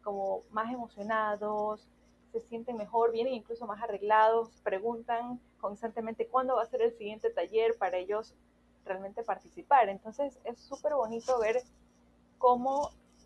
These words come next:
el realmente darles a ellos actividades para que se des-, desarrollen, realmente ellos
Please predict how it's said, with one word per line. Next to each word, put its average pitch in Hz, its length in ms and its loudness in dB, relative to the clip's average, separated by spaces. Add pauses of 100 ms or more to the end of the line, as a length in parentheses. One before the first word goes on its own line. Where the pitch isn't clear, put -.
(240)
el 202 180 -6
realmente 240 560 -2
darles 247 360 2
a 208 100 -2
ellos 214 540 0 (420)
actividades 202 960 4 (100)
para 180 180 -2
que 185 120 -16
se 185 180 -10
des-, - 320 -20
desarrollen, 233 640 -2 (160)
realmente 233 680 -2 (300)
ellos 285 180 -18